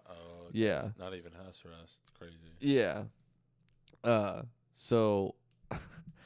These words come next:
Speaker 2: after several vetoed ideas for empl-, uh, for, like, different employment by his probation officer, he landed a job at a non-credit educational institute in Dallas,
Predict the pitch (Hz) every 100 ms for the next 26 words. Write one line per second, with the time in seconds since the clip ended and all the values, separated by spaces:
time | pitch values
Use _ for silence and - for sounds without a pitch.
0 | - - 113 120 127 117 - - 127 123
1 | 123 131 127 110 131 123 147 120 117 110
2 | 104 110 107 104 104 - - - _ _
3 | - - 123 113 101 95 104 - 104 101
4 | 104 90 - - 98 101 113 107 104 98
5 | - 110 104 98 - 110 101 101 - 101
6 | 104 104 101 101 98 110 110 107 113 117
7 | 135 143 127 110 120 120 113 98 110 104
8 | 101 117 123 123 123 113 113 - - -
9 | _ - 127 131 - 123 - 117 101 110
10 | - - 113 98 98 101 104 101 95 -